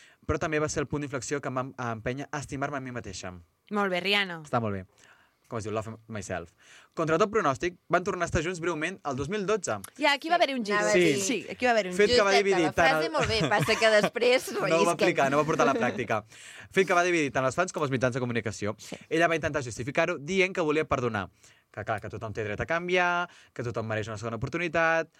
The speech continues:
Speaker 1: però aquest romans va durar ben poc i el dos mil tretze es van separar definitivament, gràcies a Déu. Rihanna va sortir reforçada d'aquell episodi i es va centrar més en la seva carrera. Va fundar el seu, el seu imperi Fenty, que s'ha tornat, mm, bilionària amb això.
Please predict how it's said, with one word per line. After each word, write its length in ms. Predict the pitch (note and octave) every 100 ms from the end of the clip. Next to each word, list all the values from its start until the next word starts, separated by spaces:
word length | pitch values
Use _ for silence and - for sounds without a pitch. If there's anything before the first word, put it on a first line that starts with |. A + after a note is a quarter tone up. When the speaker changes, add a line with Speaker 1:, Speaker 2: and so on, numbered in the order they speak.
| _ -
Speaker 1:
però 240 | F3+ F#3+
aquest 280 | C3+ A#2+ A#2
romans 220 | C3 C#3 C#3
va 40 |
durar 180 | B2+ B2
ben 160 | B2+
poc 160 | C#3+ D#3+
i 60 | B2
el 60 |
dos 100 | G#2
mil 140 | B2 B2
tretze 240 | C3+ C#3+ -
es 120 | A#2
van 100 | A2+
separar 300 | A#2+ A#2+ -
definitivament, 580 | A2 G#2 G#2 G#2 A#2+ - G#2
gràcies 300 | F#2+ F#2+ F2+
a 60 |
Déu. 180 | A#2+ A2+ - _ _ _ _ _ _ _ _ _ _ _
Rihanna 300 | C#3 E3 F3+
va 60 | E3
sortir 240 | D3 C#3
reforçada 460 | C3+ B2+ A2+ B2+ G#2+
d'aquell 220 | G#2 A#2+ A2+
episodi 380 | A2+ B2+ C3+ D#3 - - B2+
i 40 |
es 40 | C3
va 60 |
centrar 260 | C3 B2+ C3
més 140 | C3 C3+
en 60 |
la 80 | A2+
seva 220 | A#2 A2
carrera. 240 | G2 F2+ F2+ _ B2
Va 60 |
fundar 220 | A#2 B2 A2
el 80 |
seu, 140 | G2 A2
el 220 | - G#2+
seu 100 | A#2
imperi 280 | A2 G#2 G2 -
Fenty, 420 | - G#2 G2 D3 -
que 140 | G2+ -
s'ha 140 | - A2
tornat, 240 | G#2 G2 G#2
mm, 240 | A2+ A2 -
bilionària 600 | - A#2 G#2 F#2+ F#2 C3 G3 _ - _
amb 140 | A2 G#2
això. 240 | F#2 G#2+